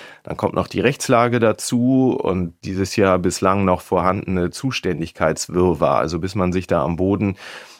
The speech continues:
entschieden hat, äh, so war es jedenfalls bislang,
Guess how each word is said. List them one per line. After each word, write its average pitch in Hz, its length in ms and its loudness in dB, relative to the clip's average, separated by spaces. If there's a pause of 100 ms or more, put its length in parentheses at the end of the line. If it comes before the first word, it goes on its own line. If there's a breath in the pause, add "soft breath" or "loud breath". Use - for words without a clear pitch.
(200 loud breath)
entschieden 98 600 0
hat, 98 400 0
äh, 90 160 -2
so 87 160 -2
war 87 120 4
es - 120 -2
jedenfalls 90 420 0
bislang, 92 640 -2